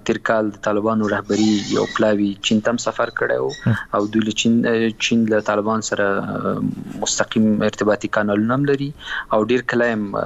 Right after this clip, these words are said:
Speaker 1: د افغانستان غوښتنه هم دا وه چې چین باید په دې پروسه کې داخل وي، تر څو خپل نفوذ او خپل تاثیر نه په استفادې او کولی شي چې، آ، بین الافغاني خبرو کې مؤثر تمام شي.
Speaker 2: بله، مننه
Speaker 1: بل
Speaker 2: ښاغلی
Speaker 1: مهمه
Speaker 2: سامون.
Speaker 1: خبره
Speaker 2: آ،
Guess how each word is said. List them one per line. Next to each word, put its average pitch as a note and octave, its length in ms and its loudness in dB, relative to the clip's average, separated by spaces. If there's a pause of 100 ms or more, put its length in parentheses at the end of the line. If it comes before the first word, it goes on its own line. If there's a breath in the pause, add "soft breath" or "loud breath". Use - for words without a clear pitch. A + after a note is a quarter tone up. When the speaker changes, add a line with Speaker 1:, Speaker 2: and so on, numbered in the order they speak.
(400)
Speaker 1:
د G2+ 80 0
افغانستان G2+ 460 0
غوښتنه A#2 300 0
هم A2+ 140 0
دا G#2+ 180 2
وه G2+ 100 2
چې - 180 -8
چین G#2+ 240 2
باید G2+ 220 2
په G2 80 -2
دې G2+ 60 2
پروسه - 380 -2
کې G2+ 120 -2
داخل G#2 380 0
وي، A#2 120 2
تر A2+ 160 -4
څو G#2 260 0
خپل - 220 -2
نفوذ G#2 400 0
او G2 180 2
خپل G2+ 380 -2
تاثیر G#2+ 280 0
نه G#2 100 2
په G#2 120 -2
استفادې A2+ 500 0 (640 loud breath)
او A2 100 2
کولی A#2 380 2
شي - 160 -4
چې، G#2+ 400 0
آ، G2+ 800 0
بین G#2 220 2
الافغاني G#2 320 2
خبرو G#2+ 320 2
کې G#2 340 0
مؤثر G2+ 300 2
تمام - 320 -2
شي. - 160 -2
Speaker 2:
بله، C#3 180 4
مننه G#3+ 220 2
Speaker 1:
بل C4 80 2
Speaker 2:
ښاغلی G3+ 160 2
Speaker 1:
مهمه A#3 140 2
Speaker 2:
سامون. A3 360 2
Speaker 1:
خبره D3 300 -2
Speaker 2:
آ، D#3+ 160 4